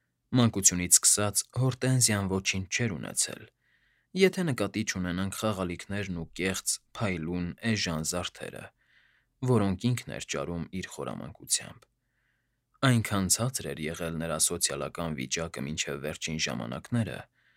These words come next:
որ չէր կարողացել շփման մեջ մտնել ավելի բարձր տղաների հետ։ Մսագործ կամ հացթուխ աշակերտներն էին իր շրջապատը, հասարակ,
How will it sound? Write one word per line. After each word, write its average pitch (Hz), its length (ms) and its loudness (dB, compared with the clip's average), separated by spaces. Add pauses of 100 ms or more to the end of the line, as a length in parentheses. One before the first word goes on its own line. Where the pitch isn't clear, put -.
(440)
որ 151 280 2
չէր 160 240 2
կարողացել 85 580 0
շփման 95 480 0
մեջ 107 280 0
մտնել 92 460 -2
ավելի 98 380 0
բարձր 92 480 -2
տղաների 64 500 -6
հետ։ - 360 -12 (920)
Մսագործ 139 720 4
կամ 101 220 0
հացթուխ 101 600 0
աշակերտներն 95 920 -2
էին 58 160 -6
իր - 160 -6
շրջապատը, - 840 -6 (760)
հասարակ, 98 680 0